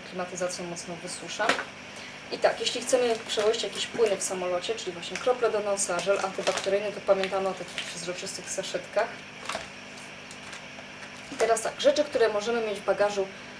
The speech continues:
e, nadawanym, to oczywiście ubrania, klapki, kosmetyczka już taka pełnowymiarowa, możemy mieć tam taki kosmetyk, jak nam, jak nam się podoba, nie ma tutaj limitów.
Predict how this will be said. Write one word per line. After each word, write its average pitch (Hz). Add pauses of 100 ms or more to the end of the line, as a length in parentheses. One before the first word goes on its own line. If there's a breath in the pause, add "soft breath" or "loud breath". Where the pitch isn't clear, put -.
(100)
e, 190
nadawanym, 208
to 262
oczywiście - (120)
ubrania, 233 (540)
klapki, 208
kosmetyczka 202
już 175
taka -
pełnowymiarowa, 196
możemy 180
mieć 175
tam 175
taki 185
kosmetyk, 180
jak 170
nam, 175 (140)
jak 190
nam 180
się -
podoba, 185
nie 180
ma 170
tutaj 175
limitów. 180